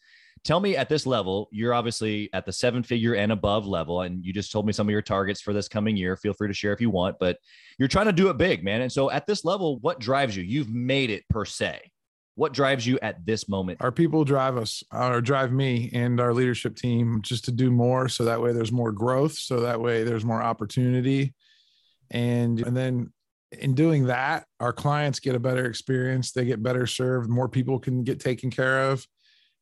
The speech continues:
Speaker 2: And it's just the, it's the wheel of life.
Speaker 1: You're a people guy. I know off camera, we talked about, you know, like, personality types, and we talked about profiles and stuff like that. And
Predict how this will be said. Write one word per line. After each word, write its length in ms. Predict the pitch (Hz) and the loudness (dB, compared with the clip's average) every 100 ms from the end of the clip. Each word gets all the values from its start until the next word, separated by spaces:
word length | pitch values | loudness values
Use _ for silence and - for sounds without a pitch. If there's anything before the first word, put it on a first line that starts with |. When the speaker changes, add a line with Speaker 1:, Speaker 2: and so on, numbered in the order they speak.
| - | -4
Speaker 2:
And 160 | 120 | -2
it's 120 | 113 | -2
just 200 | - 117 | -4 -6
the, 260 | - 120 113 | 0 0 2
it's 160 | 85 - | -2 -2
the 100 | 117 | 0
wheel 320 | 120 127 123 | 2 2 2
of 680 | 113 110 110 110 _ - | 2 -2 -10 _ _ -4
life. 400 | 123 139 - - - _ _ _ _ - | 0 0 -2 -8 -20 _ _ _ _ -2
Speaker 1:
You're 180 | 123 143 | 2 4
a 60 | |
people 300 | - 156 135 | 4 2 2
guy. 340 | 113 107 107 110 | 0 0 0 0
I 100 | 120 | -2
know 200 | 127 123 - | 0 0 0
off 240 | 127 - | -4 -4
camera, 340 | 143 147 143 113 | -4 -4 -2 -2
we 140 | 110 | -4
talked 280 | - 117 - | -2 -2 0
about, 360 | 98 107 107 | 0 2 2
you 60 | 110 | 0
know, 120 | 104 | 0
like, 200 | 98 95 | 0 0
personality 560 | - 123 - 113 117 117 | 0 -2 -2 -2 0 -2
types, 560 | 110 120 113 113 - 107 | -2 -2 -2 -4 -6 -6
and 100 | 98 | -4
we 60 | |
talked 300 | 95 107 - | -2 -2 -2
about 460 | 101 95 92 90 92 - | -2 0 2 0 -2 -4
profiles 800 | - 139 123 113 110 107 107 95 | 0 0 2 0 2 0 0 -2
and 400 | 92 87 85 82 | -6 -6 -10 -8
stuff 200 | - 123 | -4 -2
like 160 | 113 120 | 0 0
that. 280 | 117 107 | 0 0
And 240 | 104 95 | -2 -2